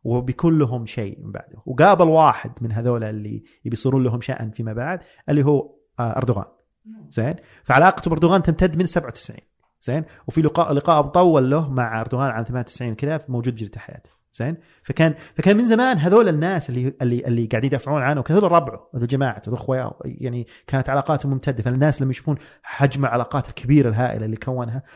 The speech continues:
فهو نتيجة السيرة الطويلة لعمله في صحيفة الشرق الأوسط والعرب نيوز والحياة، زين؟ هذا معنى إنه إسلامي عالمي. معنى إنه، آه، إصلاحي متردد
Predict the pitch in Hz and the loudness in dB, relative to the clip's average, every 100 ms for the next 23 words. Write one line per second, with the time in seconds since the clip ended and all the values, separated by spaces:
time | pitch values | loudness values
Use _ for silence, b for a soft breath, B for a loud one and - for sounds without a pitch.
0 | b 156 190 170 - 139 143 170 147 - | b 4 6 4 0 0 0 0 -2 -6
1 | - 170 151 127 - 139 175 175 165 147 | -2 0 0 -2 -4 -2 0 -2 -4 -4
2 | 131 127 b b b - 120 117 110 104 | -4 -6 b b b -4 0 0 0 2
3 | 139 147 123 113 - _ _ - 139 120 | 2 2 0 -4 -8 _ _ -6 -2 -2
4 | 131 - 143 131 113 127 120 143 147 143 | -2 -2 -2 -2 -6 -8 -6 -2 0 -2
5 | 143 170 175 _ _ _ _ 120 113 110 | -2 -6 -8 _ _ _ _ -6 -4 0
6 | 139 139 139 143 151 - _ - - 120 | 0 0 0 -2 -4 -8 _ -18 -6 -2
7 | 113 113 113 52 - - - - - - | 0 0 -2 -4 -8 -10 -12 -14 -18 -20
8 | _ - - - - _ _ _ _ - | _ -14 -12 -14 -18 _ _ _ _ -12
9 | 156 202 b b 170 180 185 151 135 131 | -12 -12 b b 2 4 2 2 0 0
10 | 123 117 - - - 110 104 101 - - | -2 -4 -8 -14 -10 -8 -8 -10 -8 -2
11 | 185 196 202 185 156 - _ 131 123 120 | 0 0 0 -2 -4 -12 _ -4 -4 -6
12 | 113 113 113 - - - 147 143 135 143 | -6 -8 -10 -12 -10 -4 -2 -2 -4 -4
13 | 143 123 143 | -4 -4 -6